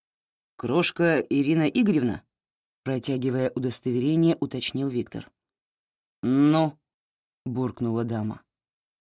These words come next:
"Что надо?" "Мы ищем вашу дочь". "Молодцы!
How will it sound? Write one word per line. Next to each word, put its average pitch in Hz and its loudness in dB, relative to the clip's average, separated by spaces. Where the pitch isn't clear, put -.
"Что 160 0
надо?" 139 2
"Мы 117 -2
ищем 147 0
вашу 151 -4
дочь". 147 -4
"Молодцы! 156 2